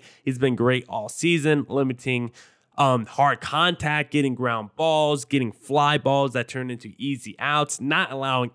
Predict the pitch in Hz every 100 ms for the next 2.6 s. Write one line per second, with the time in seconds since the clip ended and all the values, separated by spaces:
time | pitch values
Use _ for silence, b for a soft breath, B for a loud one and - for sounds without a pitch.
0 | - 170 175 147 131 113 107 151 160 160
1 | 139 156 - 139 127 123 131 - 120 104
2 | - 147 156 147 143 127